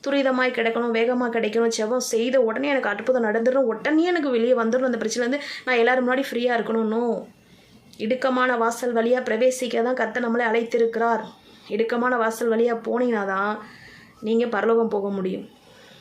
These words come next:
விசாலமான, துரிதமான ஆசீர்வாதம் பிசாசு கொடுக்கறது. அவங்கிட்ட இருந்து வாங்கிட்டு முடிவுல யாக்கோபு பாருங்க,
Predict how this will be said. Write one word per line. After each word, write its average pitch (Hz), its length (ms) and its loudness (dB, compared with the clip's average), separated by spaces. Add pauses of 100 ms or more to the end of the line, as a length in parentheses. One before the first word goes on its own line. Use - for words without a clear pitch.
(160)
விசாலமான, 233 800 0
துரிதமான 240 600 0
ஆசீர்வாதம் 214 540 -2
பிசாசு 214 400 -4
கொடுக்கறது. 185 420 -4 (680)
அவங்கிட்ட 254 380 2
இருந்து 247 180 2
வாங்கிட்டு 226 440 2
முடிவுல 226 420 0 (720)
யாக்கோபு 233 460 2
பாருங்க, 220 320 0